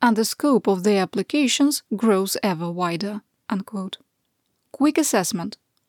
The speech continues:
We completely agree, and as early as the spring of twenty twenty-two, we were comparing the development of drones to the introduction of the biplane in the World War One and predicted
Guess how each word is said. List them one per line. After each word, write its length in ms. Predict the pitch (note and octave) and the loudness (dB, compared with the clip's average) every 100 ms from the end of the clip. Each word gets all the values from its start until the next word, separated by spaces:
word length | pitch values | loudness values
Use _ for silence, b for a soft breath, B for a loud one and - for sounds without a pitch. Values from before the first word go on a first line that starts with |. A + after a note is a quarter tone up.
| _ | _
We 240 | - G#3 A#3 | -2 2 2
completely 680 | - A3 G#3 D4 C4+ A3 G3+ | 4 0 2 2 4 4 4
agree, 500 | F#3 A#3 D4 F3 - - | 4 4 4 2 -2 -2
and 280 | G#3+ G3+ G3 | 2 2 0
as 200 | A3 C4+ C4+ | 0 0 2
early 360 | C#4 B3 F#3+ F3+ | 2 2 2 0
as 200 | G3 F#3+ | -2 -2
the 100 | F3+ | -2
spring 380 | G3 - A#3 A#3 | -4 2 2 4
of 120 | E3+ | 0
twenty 300 | - G3 G3 | 0 0 0
twenty-two, 680 | F#3+ F#3+ F3 G3 - A3+ C4+ _ _ _ | -2 -2 -2 -4 0 0 0 _ _ _
we 240 | G3 C#4 | 0 4
were 220 | D#4+ B3 | 6 4
comparing 640 | F3+ G3+ F#3+ C4+ B3+ G3 E3+ | 2 -2 -2 2 2 2 2
the 100 | F3+ | 0
development 640 | F#3 G3 B3 A3 F#3+ F3+ | 0 2 2 2 0 0
of 140 | G3 E3+ | -4 -4
drones 480 | G#3 D4+ C4+ C#4 - _ - | 0 4 4 4 -2 _ 2
to 180 | D#4+ | 4
the 100 | D#4 | 4
introduction 640 | F4 F4 F#4 D4+ B3+ - C#4+ | 0 2 2 2 0 4 6
of 180 | B3 G3 | 6 4
the 120 | G3 | -2
biplane 720 | E3+ G#3+ D4 C4 G3+ F3 E3 | 2 2 2 2 2 2 -2
in 240 | - B3+ | 2 4
the 100 | C4+ | 4
World 340 | C#4 A3 F#3 F3+ | 4 2 0 -2
War 240 | F#3+ F3+ | -2 -2
One 360 | G3 C4 F3 E3 _ _ - | 2 2 2 -4 _ _ 0
and 240 | A#3 G#3 | 2 2
predicted 640 | - G#3+ C4 D#4+ - F3+ | 2 2 4 2 2 0